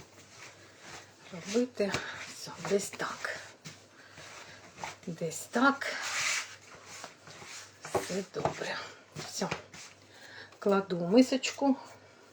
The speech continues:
Цю ж саму, цю ж саму мисочку кладу, накриваю кришкою і в холодильник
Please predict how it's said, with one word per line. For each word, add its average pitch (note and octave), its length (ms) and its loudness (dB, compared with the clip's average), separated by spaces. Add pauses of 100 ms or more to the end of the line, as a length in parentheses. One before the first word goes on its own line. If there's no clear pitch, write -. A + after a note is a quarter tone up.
(400)
Цю - 100 -10
ж - 140 -6
саму, G#3+ 400 0 (1000)
цю - 160 -6
ж - 160 -4
саму G#3 400 2
мисочку G3 520 -2 (100)
кладу, G3+ 840 6 (180)
накриваю G3+ 640 8
кришкою B3+ 600 8 (540)
і C#4+ 140 10
в D#4+ 60 2
холодильник G#3+ 680 8